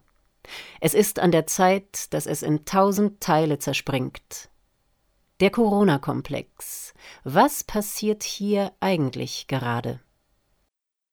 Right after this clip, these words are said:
Im Jahre zweihundertsieben vor Christus stand der chinesische Feldherr Shang Yu mit zwanzigtausend Männern einem Heer von dreihunderttausend Mann gegenüber.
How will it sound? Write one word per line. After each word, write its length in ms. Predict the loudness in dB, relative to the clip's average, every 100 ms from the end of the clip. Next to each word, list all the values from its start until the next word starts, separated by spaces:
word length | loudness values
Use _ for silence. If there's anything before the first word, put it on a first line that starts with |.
| _ _ -20 -20 _ _ _ _ _ 6
Im 120 | 8
Jahre 320 | 10 6 4
zweihundertsieben 1000 | 4 4 6 4 2 2 0 2 4 4
vor 240 | 4 0 2
Christus 720 | 0 -2 -2 -4 -4 -4 -4
stand 540 | 2 2 2 -2 -2
der 100 | 0
chinesische 560 | 4 4 6 6 4 2
Feldherr 600 | 2 2 2 0 0 0
Shang 280 | 2 4 4
Yu 380 | 4 2 2 0 -4 -20 -12 0
mit 160 | 0
zwanzigtausend 680 | 4 4 4 2 4 4 4
Männern 420 | 4 6 6 6 4
einem 180 | 4 4
Heer 380 | 4 6 6 6
von 260 | 2 2
dreihunderttausend 1200 | 4 4 4 4 2 4 2 0 0 2 2 2
Mann 320 | 2 4 4 2
gegenüber. 640 | 2 2 0 -2 -2